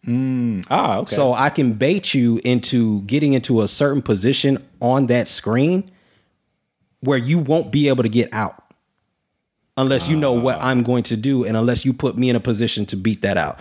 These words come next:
Speaker 1: Is
Speaker 2: So it's, it's straight rock, paper, scissors, straight chess. Like, trying to figure out how to position somebody to, to take full advantage of them.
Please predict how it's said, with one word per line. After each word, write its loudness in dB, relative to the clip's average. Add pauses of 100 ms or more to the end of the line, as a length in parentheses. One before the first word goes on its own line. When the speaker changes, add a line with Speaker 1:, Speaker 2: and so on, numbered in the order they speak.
Speaker 1:
Is -4
Speaker 2:
So 2
it's, -6 (200)
it's 0
straight 0
rock, 0
paper, 0
scissors, 0
straight 0
chess. 0
Like, 0 (1080)
trying 2
to 2
figure 2
out -2
how 2
to 2
position 0
somebody 2
to, -4 (180)
to -2
take -4
full 0
advantage -2
of -12
them. -16